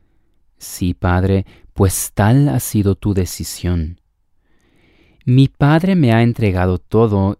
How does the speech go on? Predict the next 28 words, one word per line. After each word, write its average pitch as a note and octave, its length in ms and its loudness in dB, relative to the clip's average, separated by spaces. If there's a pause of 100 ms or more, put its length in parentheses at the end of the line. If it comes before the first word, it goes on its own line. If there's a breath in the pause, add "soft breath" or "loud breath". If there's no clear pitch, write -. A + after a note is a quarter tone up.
y A2+ 140 2
nadie C3 460 2
conoce G#2 600 0
quién F2+ 240 -4
es F2 180 -4
el G#2+ 140 0
Hijo G2 540 -2
sino E2 320 -4
el D#2+ 100 -6
Padre, E2+ 540 -6 (580)
ni E2+ 220 -6
quién D#2+ 240 -6
es E2 160 -6
el E2+ 100 -4
Padre G2+ 580 -2
sino E2+ 440 -6
el F2+ 80 -4
Hijo, F#2+ 420 -8 (400 loud breath)
y C3+ 140 2
aquel D3+ 720 0
a A2 100 0
quien F#2+ 240 -6
el F#2 160 0
Hijo F#2 320 -4
se - 140 -4
lo E2 160 -4
quiera F2 320 -4
revelar. D2+ 600 -10